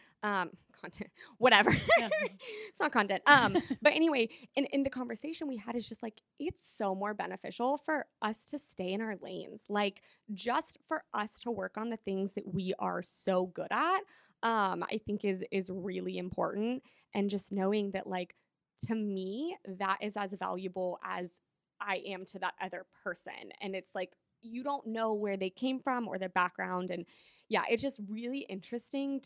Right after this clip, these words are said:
Speaker 1: to, I think for me, I was in this, like, corporate bubble for a really long time and, like, worked only with accountants. And so, like, everybody around me, like, knew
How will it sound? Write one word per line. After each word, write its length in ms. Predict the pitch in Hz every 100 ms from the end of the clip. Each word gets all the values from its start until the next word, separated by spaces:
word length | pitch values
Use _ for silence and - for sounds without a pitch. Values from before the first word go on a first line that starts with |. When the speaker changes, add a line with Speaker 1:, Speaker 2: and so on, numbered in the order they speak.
| -
Speaker 1:
to, 360 | 214 202 190 185
I 60 | 220
think 200 | 233 262
for 200 | - 427
me, 440 | 240 180 180 196 254 _ _ _ _
I 120 | 208
was 160 | 208 214 -
in 200 | 190 202
this, 140 | 240 -
like, 220 | 233 - _ _ _ -
corporate 360 | 190 190 185
bubble 300 | 180 175 190
for 220 | 208 214 208
a 40 |
really 220 | 202 208
long 200 | 208 220
time 320 | 233 226 233
and, 80 | 240
like, 140 | 185 -
worked 340 | 190 190 - - _ -
only 260 | 185 226
with 120 | 294
accountants. 480 | 330 349 311 190 170
And 100 | 180
so, 80 | 185
like, 100 | 180 -
everybody 440 | 180 208 254 285
around 320 | 311 339 294
me, 80 | 196
like, 180 | 170 170 _ _ _
knew 640 | 202 214 247 240 220 226